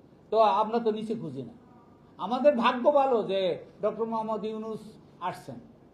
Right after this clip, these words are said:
এইটা তো ছাত্রদের দাবিতে। ছাত্রদের দাবি না করলে কিন্তু উনি আসতেন না, অন্য কেউ আসতেন।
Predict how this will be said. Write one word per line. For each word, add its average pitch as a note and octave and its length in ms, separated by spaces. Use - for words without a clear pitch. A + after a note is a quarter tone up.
এইটা A#3 280
তো D#4 420
ছাত্রদের C#4+ 560
দাবিতে। F3 420
ছাত্রদের C4 400
দাবি C#4 260
না D4+ 120
করলে D4 260
কিন্তু D4+ 260
উনি D#4 120
আসতেন B3 320
না, D3+ 160
অন্য C#4+ 240
কেউ C#4+ 180
আসতেন। E3 280